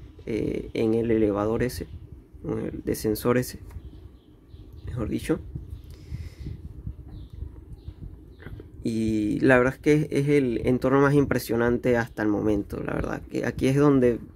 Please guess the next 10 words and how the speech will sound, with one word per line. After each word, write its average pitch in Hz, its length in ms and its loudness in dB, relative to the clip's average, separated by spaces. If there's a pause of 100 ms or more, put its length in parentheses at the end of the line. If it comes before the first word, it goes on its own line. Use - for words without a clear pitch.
(100)
yo - 260 -2
siento 135 320 2
que 123 300 2
se - 240 0
desata 127 560 0
el 117 100 2
autor, 113 540 0 (240)
eh, 113 280 -2
dibujando 117 520 0
estas, 113 560 -6